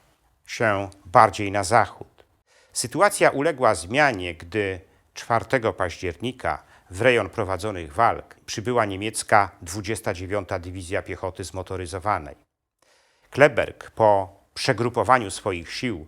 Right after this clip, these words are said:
podjął kolejne natarcie przeciwko nieprzyjacielowi. Do najbardziej zaciętych walk doszło w rejonie Adamowa i Woli Głowskiej, ale wynik tego natarcia również nie był rozstrzygający dla tej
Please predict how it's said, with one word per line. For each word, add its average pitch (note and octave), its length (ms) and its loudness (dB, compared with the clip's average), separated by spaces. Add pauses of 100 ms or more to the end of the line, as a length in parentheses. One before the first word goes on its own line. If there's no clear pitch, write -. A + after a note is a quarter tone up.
(140)
podjął G#2 360 0
kolejne F2+ 580 -4 (280)
natarcie G#2+ 640 -2
przeciwko F#2+ 440 -10
nieprzyjacielowi. F#2 920 -6 (560)
Do C3 100 2
najbardziej D#3 480 2
zaciętych A#2+ 600 -2
walk A#2+ 420 2
doszło A#2 400 -4
w E2+ 100 -10
rejonie G#2+ 540 -2 (240)
Adamowa A2 920 2
i F#2 320 -12 (140)
Woli G2+ 400 -2
Głowskiej, F#2+ 920 0 (600)
ale G#2 580 6 (320)
wynik C#3+ 380 0
tego G#2+ 220 0
natarcia G2+ 680 0 (340)
również A2+ 560 -2
nie A2 140 -4
był F#2+ 260 -4
rozstrzygający G#2+ 1080 -2
dla E2 220 -4
tej E2+ 360 -10